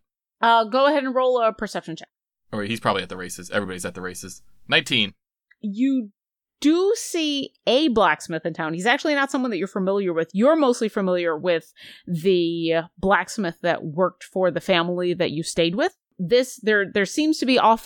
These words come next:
Speaker 1: in the distance to the north where you came through. You, you saw what looked like a blacksmith,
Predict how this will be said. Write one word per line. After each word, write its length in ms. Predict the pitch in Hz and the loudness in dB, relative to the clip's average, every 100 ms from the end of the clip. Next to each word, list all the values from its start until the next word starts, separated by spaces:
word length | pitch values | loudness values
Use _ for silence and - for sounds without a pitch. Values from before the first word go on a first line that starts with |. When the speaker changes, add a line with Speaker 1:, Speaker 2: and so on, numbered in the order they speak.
| - | -6
Speaker 1:
in 440 | 202 190 185 180 - | -4 -2 -4 -4 -4
the 80 | 180 | -4
distance 460 | 180 190 190 175 - | -4 -4 -2 -2 0
to 120 | 202 | 0
the 120 | 170 | 0
north 420 | 170 185 185 160 | 2 4 2 2
where 120 | 175 | -2
you 120 | 160 156 | 0 -2
came 300 | - 196 180 | 2 4 4
through. 140 | 170 | 0
You, 200 | 151 151 | -4 -4
you 200 | 165 175 | -4 -6
saw 560 | - - 190 170 160 160 | -4 0 4 4 4 2
what 220 | 151 - | 0 0
looked 180 | 262 269 | 2 4
like 140 | 202 | 2
a 60 | 180 | 2
blacksmith, 640 | 165 160 - 180 151 - | 0 0 0 -2 -2 -4